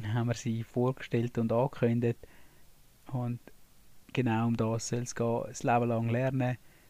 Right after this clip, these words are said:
Sie ist bereits pensioniert und hat ein paar wirklich coole Stationen in ihrem Leben gehabt, die uns, äh, sollen inspirieren, die dich sollen inspirieren, um über momentane Lebenslage und Entscheidungen nachzudenken,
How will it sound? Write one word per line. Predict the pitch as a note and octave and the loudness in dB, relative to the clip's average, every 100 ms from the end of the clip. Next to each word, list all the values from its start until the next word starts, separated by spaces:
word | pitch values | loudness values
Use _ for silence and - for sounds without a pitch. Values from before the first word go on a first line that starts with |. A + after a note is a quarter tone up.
| - - - - - - | -20 -20 -20 -20 -18 -14
Sie | - B2 | 0 0
ist | B2+ - | 0 2
bereits | B2+ A#2 A#2+ - | 2 4 0 0
pensioniert | B2 A#2+ B2 B2+ B2 - | 2 2 4 4 2 0
und | A#2+ A#2 | 0 0
hat | A2+ - - - - - - | 0 -2 -10 -20 -20 -20 -10
ein | - - - - - - | -8 -8 -12 -20 -20 -2
paar | - C3 B2+ B2+ C3 | 6 8 10 8 4
wirklich | C3 B2+ - A#2+ | 2 2 2 2
coole | C3 B2 A#2+ | 2 4 2
Stationen | - - C3 B2 | -2 -2 0 2
in | A#2+ | 0
ihrem | B2 A#2+ | 0 0
Leben | A#2 - | -2 -4
gehabt, | - A#2+ B2 - - - - - - | -4 -2 -2 -6 -20 -20 -20 -20 -12
die | C3+ | 0
uns, | B2+ - C#3+ G3+ - | 2 4 4 2 0
äh, | C#3 C3 C3 C#3 | -2 -2 -4 -2
sollen | B2+ B2+ | -2 2
inspirieren, | B2 - D3 F3 F3+ | 0 0 0 2 2
die | B2+ C#3+ | 0 0
dich | F#3+ | 0
sollen | - C3+ | 2 2
inspirieren, | B2+ - B2+ C3+ C#3+ C3+ - | 0 -2 -2 0 0 -2 -4
um | A#2+ A2+ - - - - - - | -4 -4 -6 -16 -20 -20 -20 -6
über | C3+ B2 A#2+ A#2 G#2+ - - - - - - | -2 2 2 0 -4 -12 -16 -18 -20 -20 -4
momentane | E3 C#3 C3 A#2+ A#2 A#2 | 2 4 4 4 4 4
Lebenslage | A#2+ B2 C3+ C3 C3 B2+ | 2 -2 -2 -2 -2 -2
und | B2 | -4
Entscheidungen | A#2 A#2+ B2+ B2+ B2+ | -6 -2 0 0 -2
nachzudenken, | B2 B2+ C3 - A2 B2 - B2+ | -2 -2 -4 -4 -4 -4 -8 -10